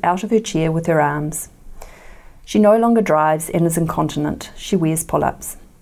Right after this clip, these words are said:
Her H b A one C was measured at her previous G P and was fifty-three millimoles per litre.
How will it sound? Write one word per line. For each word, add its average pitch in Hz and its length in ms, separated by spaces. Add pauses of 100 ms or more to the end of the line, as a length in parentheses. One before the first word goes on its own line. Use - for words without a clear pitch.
(380)
Her 202 140
H - 220
b 220 100
A 180 140
one 170 200
C 165 180
was 160 180
measured 165 340
at 151 120
her 156 60
previous 160 460
G 156 180
P 226 300
and 156 140
was 156 100
fifty-three 156 540
millimoles 156 520
per 160 140
litre. 151 420